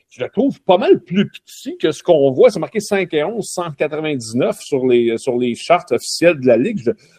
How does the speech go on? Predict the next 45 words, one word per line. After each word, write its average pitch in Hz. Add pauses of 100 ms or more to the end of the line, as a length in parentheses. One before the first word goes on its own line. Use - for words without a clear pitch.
(200)
il, 123
il, 131
il, 135
il 143
m'a 135
l'air 208 (100)
plus 262
petit -
que -
ça. -
Tu -
sais, 196
ce, 127 (460)
je, 113
je -
trouve 123
pas 254
que 262
c'est 247
un 160
joueur 208
particulièrement 160 (100)
imposant. 135 (540)
Alors, 127 (240)
euh, 139
je, 135 (120)
je, -
effectivement, 196
je 208
trouve -
que -
il 127
y 131
a, 117
quand, 160
quand 185
le 175
Canadien 139
l'a 151
obtenu, 135
j'ai 117
senti 127
une 151
espèce 143
de 120